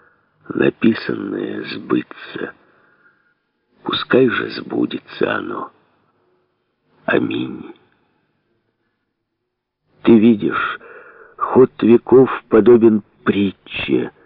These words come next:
и может загореться на ходу. Во имя страшного ее величия я в добровольных муках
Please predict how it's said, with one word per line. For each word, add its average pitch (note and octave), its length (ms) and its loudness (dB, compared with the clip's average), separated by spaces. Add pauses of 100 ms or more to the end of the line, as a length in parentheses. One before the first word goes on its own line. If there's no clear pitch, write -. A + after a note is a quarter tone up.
(540)
и A2+ 100 6
может A2+ 320 4 (100)
загореться F2+ 720 2
на C2+ 80 -8
ходу. B1 500 -4 (1160)
Во D2+ 160 2
имя F#2+ 320 6
страшного F#2 920 0
ее D#2 380 0
величия E2 920 -4 (960)
я G#2 260 4
в F#2+ 120 2
добровольных G#2+ 920 4
муках F#2 800 0